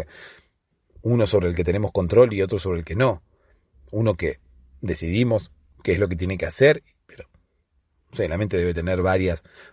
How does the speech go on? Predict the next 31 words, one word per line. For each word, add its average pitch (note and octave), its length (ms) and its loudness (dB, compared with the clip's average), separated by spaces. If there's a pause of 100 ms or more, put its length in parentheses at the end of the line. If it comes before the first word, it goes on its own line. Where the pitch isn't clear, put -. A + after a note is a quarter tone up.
varias F#2+ 320 0
partes A#2 420 2
y G2 40 0
hay G2 200 0
una G#2 220 0
que F2 100 -2
no F2+ 80 -2
controlamos, F2+ 760 0
seguramente, F#2 880 -4 (680)
porque - 300 -14 (580)
cuando G2 260 2
tenemos F#2 300 0
pensamientos, F#2+ 760 0
estos - 160 -6
pensamientos F#2+ 500 0
de F2+ 100 -2
noche G2 300 -2
que, C#2+ 200 -8 (1000)
que G2 140 -2
no G#2+ 100 4
nos F#2+ 140 0
dejan E2+ 760 0
dormir, G#2 640 2 (1200)
nosotros G#2+ 420 -2
intentamos, F2+ 800 0
bueno, E2+ 300 -4
me E2 80 -8
imagino G2+ 340 2
que G2+ 60 0
la F#2 60 0
mayoría F#2 560 0